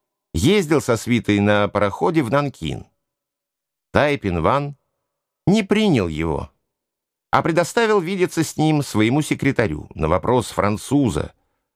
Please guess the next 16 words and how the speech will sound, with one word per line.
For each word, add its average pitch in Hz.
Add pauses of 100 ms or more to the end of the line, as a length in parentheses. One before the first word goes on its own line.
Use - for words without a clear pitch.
(380)
как 175
намерено 151
действовать 113
новое 101
правительство, 82
если 78
оно 95
утвердится, 123 (600)
Тайпин 107
Ван 147
отвечал, 90 (420)
что -
подданные 135
его, 92
как 120
христиане, 104